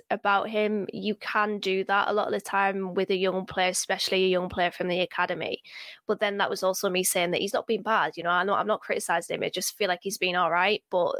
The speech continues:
I think there's definitely praise to be in the fact that I don't think he's looked out of place. He is a ball carrier, and that's something that we don't have in this team. So in terms of skill set, you're looking at probably him and Riley McGree, who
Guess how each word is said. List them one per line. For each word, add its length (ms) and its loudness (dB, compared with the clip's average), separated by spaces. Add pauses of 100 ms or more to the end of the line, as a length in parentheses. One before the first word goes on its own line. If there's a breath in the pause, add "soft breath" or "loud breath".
I 100 0
think 220 -10 (220)
there's 180 2
definitely 440 -2
praise 380 0
to 100 -4
be 280 2
in 140 0
the 40 -6
fact 260 -2 (100)
that 100 -2
I 80 0
don't 220 -4
think 180 -2
he's 200 -8
looked 220 -2
out 140 2
of 140 -10
place. 400 0 (340 loud breath)
He 220 2
is 100 0
a 40 -6
ball 260 2
carrier, 400 2
and 120 2
that's 180 -2
something 340 -2
that 120 0
we 200 -2
don't 240 2 (140)
have 200 -2
in 120 -2
this 180 -2
team. 340 0
So 160 -4
in 120 0
terms 280 -2
of 100 -4
skill 360 2
set, 340 -2
you're 140 -4
looking 260 -2
at 100 -4
probably 320 -6
him 340 -2 (440 loud breath)
and 300 0
Riley 300 0
McGree, 580 -2
who 260 2